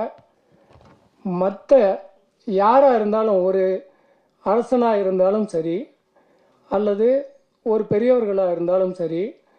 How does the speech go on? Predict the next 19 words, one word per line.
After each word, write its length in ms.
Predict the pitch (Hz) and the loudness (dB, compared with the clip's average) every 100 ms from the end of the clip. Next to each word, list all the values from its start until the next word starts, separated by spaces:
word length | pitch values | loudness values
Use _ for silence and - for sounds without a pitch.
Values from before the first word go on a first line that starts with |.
| _ _ - | _ _ -4
ஒரு 200 | 202 180 | -4 -4
தெய்வத்தையா 880 | 170 233 302 294 294 233 208 226 233 - - _ _ _ | 0 0 2 0 2 0 0 -2 -4 -8 -20 _ _ _
போய் 440 | 226 226 240 294 - _ _ _ - | -4 -2 -2 -4 -8 _ _ _ -4
அவர் 280 | 196 214 | -2 0
முன்னாடி 420 | 208 214 247 226 196 | -2 0 0 -2 -2
நாம 240 | 190 180 | -2 -2
நின்னாலும் 440 | 180 190 208 202 | -2 0 0 -2
சரி, 420 | 190 175 165 185 - _ _ _ _ - | -6 -6 -6 -8 -12 _ _ _ _ -2
அவங்கள 320 | 208 208 190 | -2 0 -2
இப்படி 220 | 180 175 | -2 -4
வணங்கும்போது, 1120 | 175 190 247 277 262 220 214 220 240 165 170 - _ _ _ - | -2 2 4 4 2 0 0 2 2 0 -6 -14 _ _ _ -8
'நான் 340 | 175 190 226 | -4 -2 0
தான் 140 | 262 247 | 0 0
முன்னாடி 320 | 220 226 208 | 0 -2 -2
நிக்கிறேன், 440 | 202 185 185 180 | -4 -4 -4 -2
நீங்கெல்லாம் 400 | 175 170 175 208 | -2 -4 -2 -2
என் 140 | 190 - | -2 -2
பின்னாடி 420 | 185 226 202 175 | -4 -2 -4 -6
நிக்கிறீங்க' 480 | 175 165 160 165 | -6 -6 -6 -6